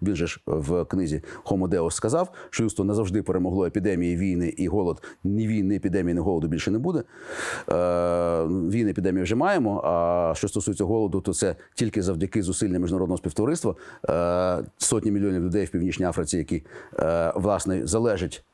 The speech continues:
я би не сказав, яких ми годуємо, це некоректно казати так. Я би сказав так,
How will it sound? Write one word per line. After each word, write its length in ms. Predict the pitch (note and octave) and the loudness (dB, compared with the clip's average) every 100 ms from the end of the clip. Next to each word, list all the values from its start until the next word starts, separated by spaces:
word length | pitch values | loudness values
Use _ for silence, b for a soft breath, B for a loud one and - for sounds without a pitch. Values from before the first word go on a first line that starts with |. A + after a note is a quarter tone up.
| - - - - - | -20 -20 -20 -20 -6
я 120 | - | -2
би 80 | F#2+ | 0
не 60 | - | 0
сказав, 280 | C#3 E3 D3 B | 0 0 -2 B
яких 320 | G#2 G#2+ A#2+ | -4 -2 -2
ми 100 | A2 | 0
годуємо, 460 | F#2+ G2+ F2+ D2+ D#2+ | 0 0 0 0 -2
це 100 | D#2+ | -2
некоректно 420 | D#2+ - C2+ D#2+ | -2 0 -2 -2
казати 300 | - C#2+ - | -2 -4 -4
так. 200 | - - B B | -6 -6 B B
Я 60 | F2+ | -2
би 80 | G2 | 0
сказав 180 | G#2+ | 0
так, 200 | F2 D#2 | 0 -2